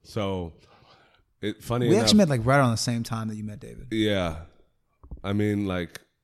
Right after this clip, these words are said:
Speaker 1: you know, I had been showing David the music of a really close friend of mine, A J Sabat.
Speaker 2: Mm.
Speaker 1: Um,
Speaker 2: Yeah.
Speaker 1: and David really loved it. And then
Speaker 2: Shout
Speaker 1: I
Speaker 2: out to A J. How the
Speaker 1: yeah.
Speaker 2: fuck is he doing, man?
Speaker 1: He's good. He's back here.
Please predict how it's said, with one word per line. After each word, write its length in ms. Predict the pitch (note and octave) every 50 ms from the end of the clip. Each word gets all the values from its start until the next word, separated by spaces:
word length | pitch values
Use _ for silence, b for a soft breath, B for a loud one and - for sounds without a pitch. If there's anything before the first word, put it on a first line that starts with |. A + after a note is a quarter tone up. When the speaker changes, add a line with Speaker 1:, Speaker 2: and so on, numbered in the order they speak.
| _ _ _
Speaker 1:
you 100 | G2+ G2
know, 120 | F#2 F2+
I 180 | D2 F2 G#2 G#2+
had 180 | G#2+ G#2 G#2
been 160 | G2 G2+ G2 F#2+
showing 540 | - - - G2 F#2+ F#2+ F#2 F2+ F2+ F2
David 480 | E2 F#2 F2+ F2+ F2+ F2 F#2 F2+ E2+ D#2+
the 80 | F2 E2+
music 600 | E2+ E2+ F2 F2+ F2+ E2 D#2 E2+ E2+ E2 - - -
of 500 | - E2 E2 D#2+ D#2 D#2 D#2+ - - - -
a 60 | E2
really 220 | F2 F2 F2 E2+ D#2+
close 220 | - - F2 E2
friend 220 | - F#2 E2+ E2+
of 60 | E2+ E2+
mine, 320 | E2 E2 D#2+ D#2+ D#2+ D#2+ D2
A 80 | E2 E2
J 180 | D#2+ E2+ D#2+
Sabat. 520 | D#2+ - - E2 D#2+ E2 E2 E2+ E2+ D#2 - _ _ _ _ C#3+
Speaker 2:
Mm. 300 | D#3 D#3+ D3+ C#3 A#2 G2+ b b b b b b _ _
Speaker 1:
Um, 640 | - D#2 D#2+ D#2+ D#2 D2+ D2+ D2 C#2+ C#2+ C#2+ - G2 -
Speaker 2:
Yeah. 380 | - B2 B2 C3+ D3 C#3 A2+ - - -
Speaker 1:
and 220 | E2 E2 E2 D#2
David 320 | D#2+ G#2 A2+ F2+ F2 F2 D#2+
really 280 | E2 F2 E2+ E2 E2 D#2+
loved 340 | D#2 D#2+ E2+ F#2 F2+ E2+ E2+
it. 220 | F2 E2 D#2 - - -
And 200 | D2+ E2 E2+ E2+
then 200 | E2+ E2+ E2+ E2+
Speaker 2:
Shout 100 | E2 E2+
Speaker 1:
I 120 | F2+ F2 F2+
Speaker 2:
out 60 | -
to 60 | A#2 G#2+
A 140 | G#2+ A2 A2+
J. 120 | A2 G#2+ G#2+
How 140 | G#2 A2 C#3+
the 80 | - E2
Speaker 1:
yeah. 160 | F2 F2 E2+
Speaker 2:
fuck 160 | E2 D2 C#2+ A#2
is 100 | G#2+ -
he 120 | A2+ A2
doing, 240 | A2 E2+ E2+ - -
man? 80 | -
Speaker 1:
He's 160 | F2+ F2+ E2 D#2+
good. 200 | - G#2+ G#2+ G2+
He's 140 | F#2+ E2+
back 280 | D2+ - F#2+ A#2 A#2+ -
here. 220 | - E2 D2+ C#2+